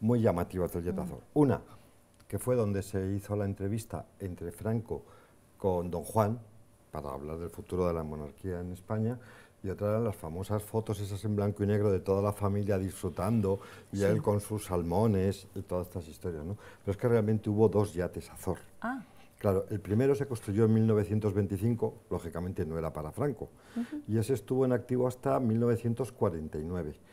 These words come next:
Speaker 1: Luego, en el cuarenta y nueve, en Bazán, ya se construyó otro, que también, este ya sí, lógicamente lo, lo utilizó Franco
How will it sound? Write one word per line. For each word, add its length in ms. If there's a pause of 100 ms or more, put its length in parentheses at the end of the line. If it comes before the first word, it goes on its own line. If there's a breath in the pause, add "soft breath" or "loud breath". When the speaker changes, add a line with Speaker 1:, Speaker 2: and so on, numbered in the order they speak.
(240 soft breath)
Speaker 1:
Luego, 420
en 100
el 140
cuarenta 320
y 20
nueve, 200
en 100
Bazán, 360 (140)
ya 160
se 140
construyó 640
otro, 340 (520 soft breath)
que 80
también, 440
este 220
ya 160
sí, 160 (240)
lógicamente 600
lo, 320 (200)
lo 140 (120)
utilizó 680
Franco 580